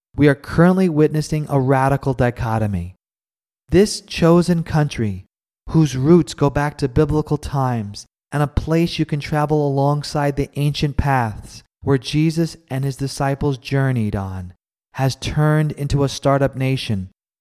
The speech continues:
and has come to be known as the leader in artificial intelligence and the innovators of the newest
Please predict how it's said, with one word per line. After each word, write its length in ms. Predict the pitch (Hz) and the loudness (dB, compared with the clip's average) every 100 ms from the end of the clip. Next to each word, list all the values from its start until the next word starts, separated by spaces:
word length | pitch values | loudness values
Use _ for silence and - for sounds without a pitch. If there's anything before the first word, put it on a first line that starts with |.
| _ - | _ -2
and 120 | 135 | 0
has 160 | 131 | 0
come 320 | - 156 156 156 | -2 -2 0 0
to 100 | 139 | 0
be 160 | 147 | 2
known 400 | 143 135 127 117 | 4 4 4 2
as 260 | 113 131 117 | 0 -4 0
the 120 | 143 | 0
leader 560 | 135 143 151 135 107 - _ _ - | 2 2 4 2 0 -4 _ _ -4
in 120 | 135 - | -2 2
artificial 680 | 131 139 135 139 - 131 | 2 2 2 0 0 0
intelligence 840 | 127 123 123 120 110 101 90 - _ _ _ | 0 0 0 0 -2 -6 -6 -16 _ _ _
and 220 | 135 147 131 | -6 -4 -2
the 160 | 147 - | -4 -4
innovators 800 | 151 156 147 135 120 104 98 - _ _ - | 0 2 2 2 0 -2 -6 -10 _ _ -6
of 140 | 127 | -2
the 100 | 135 | 0
newest 480 | 135 131 110 - | 2 2 0 -4